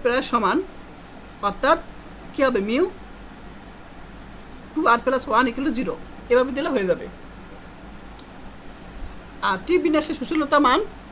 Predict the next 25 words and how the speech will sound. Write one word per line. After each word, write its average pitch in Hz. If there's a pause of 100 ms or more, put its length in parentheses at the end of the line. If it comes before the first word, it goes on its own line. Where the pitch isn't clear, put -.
(480)
কত? 240 (680)
তো 226 (220)
আমরা 277
সুশীলতার 330
সূত্র 285
কি 330
জানি, 247
beta 247
two 294
equal 254
to 302
three 262
plus 254 (100)
six 254 (1300)
by 208 (680)
n -
minus 302 (100)
four। 180 (720)
তো 208 (240)
আমরা 311 (180)
স্পষ্টত 320 (100)
আমরা 247
কি 320
পেয়েছিলাম 240 (120)
যে 233